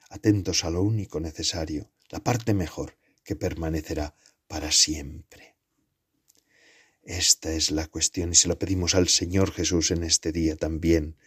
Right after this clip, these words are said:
como siempre. Hermanos, bien. Ah, bien, pues hacia Marta, eh,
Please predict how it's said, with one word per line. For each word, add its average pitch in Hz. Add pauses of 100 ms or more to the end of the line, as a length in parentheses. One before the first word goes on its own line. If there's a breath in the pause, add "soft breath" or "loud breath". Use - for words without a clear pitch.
(320 soft breath)
como 71
siempre. - (1600 loud breath)
Hermanos, 95
bien. 80 (1600 soft breath)
Ah, 95
bien, 98
pues 104
hacia 101
Marta, 101
eh, -